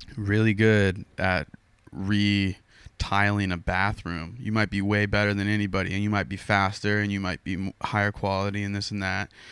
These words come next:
uh, but you just don't know how to, like, do your business things. You don't know how to,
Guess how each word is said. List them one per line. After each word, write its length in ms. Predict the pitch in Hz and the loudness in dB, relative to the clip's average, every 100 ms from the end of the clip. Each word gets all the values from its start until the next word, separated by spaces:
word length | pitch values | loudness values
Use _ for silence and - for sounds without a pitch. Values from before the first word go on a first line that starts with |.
| - - | -20 -6
uh, 320 | 98 92 87 | 0 0 0
but 200 | 92 104 | 0 0
you 160 | 95 107 | 0 0
just 220 | 110 101 | -2 -2
don't 300 | 104 98 - | -2 -2 -2
know 200 | 98 95 | -2 0
how 240 | 95 101 95 | 0 0 0
to, 120 | 90 | 0
like, 400 | 92 90 - - _ - - _ - - 113 113 | -2 -4 -6 -16 _ -20 -20 _ -16 -16 -12 -2
do 120 | 107 | 0
your 220 | 101 95 | 0 -2
business 720 | 90 104 107 98 95 - - - - | 0 0 2 0 -2 -6 -12 -18 -14
things. 580 | - 107 87 - - 95 | -2 0 0 -4 -12 -2
You 100 | 113 | 2
don't 160 | 107 | 4
know 120 | 107 | 4
how 160 | 104 104 | 4 4
to, 260 | 101 92 | 2 -2